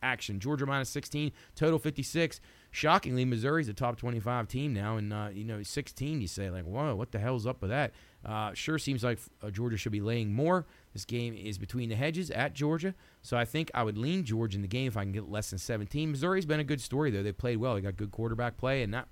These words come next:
for that reason, I'll be going over the fifty-six, uh, total on this game. It's sixteen and fifty-six, so I'll be over fifty-six in Georgia versus Missouri. Going down, Cal Bears on the road at the Oregon Ducks. Oregon minus twenty-four.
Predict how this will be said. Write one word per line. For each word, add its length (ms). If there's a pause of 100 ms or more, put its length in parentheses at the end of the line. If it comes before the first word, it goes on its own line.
for 160
that 180
reason, 320 (280)
I'll 120
be 80
going 300
over 360
the 60
fifty-six, 840 (440)
uh, 300 (400)
total 380
on 140
this 160
game. 280
It's 140
sixteen 460
and 180
fifty-six, 760
so 100
I'll 100
be 180
over 240
fifty-six 520
in 200
Georgia 460 (340)
versus 640
Missouri. 640
Going 220
down, 260
Cal 300
Bears 340
on 140
the 80
road 140
at 80
the 60
Oregon 340
Ducks. 260
Oregon 280
minus 220
twenty-four. 640